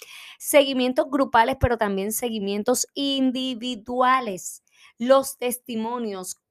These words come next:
En estos, en este canal directo que yo activé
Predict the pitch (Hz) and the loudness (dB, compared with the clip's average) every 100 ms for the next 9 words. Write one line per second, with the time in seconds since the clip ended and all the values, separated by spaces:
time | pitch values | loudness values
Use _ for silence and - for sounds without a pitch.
0 | - 240 233 277 330 - _ _ 233 254 | -6 -4 -4 -6 -10 -12 _ _ -8 -8
1 | 320 311 262 262 233 226 - 226 190 196 | -6 -4 -6 -4 -8 -8 -12 -8 -4 -6
2 | - 226 185 185 | -4 -4 -4 -6